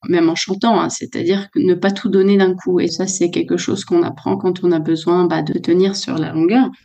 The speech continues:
Quand on commence le chant, on, on se rend pas compte de ça parce qu'on fait un air par semaine ou quelque chose comme ça.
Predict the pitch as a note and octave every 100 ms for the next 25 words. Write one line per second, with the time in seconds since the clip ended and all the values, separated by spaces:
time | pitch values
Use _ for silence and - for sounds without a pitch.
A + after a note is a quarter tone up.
0 | - F3+ F3+ F3+ F3+ F3+ F3+ A3 G#3 G#3
1 | G3+ - F3+ F3 G#3+ A#3 A#3+ F3+ E3 -
2 | F3+ - F3 F3 G3 A#3+ A#3+ F3+ E3 -
3 | E3 D#3+ - - E3 - F3 F3 F3+ F#3
4 | G3 G3+ G3 - - F3 F#3 G3 G#3 G#3
5 | G#3 G3+ F3 F3 F3+ E3+ E3 - E3 F3
6 | F3+ A#3 B3+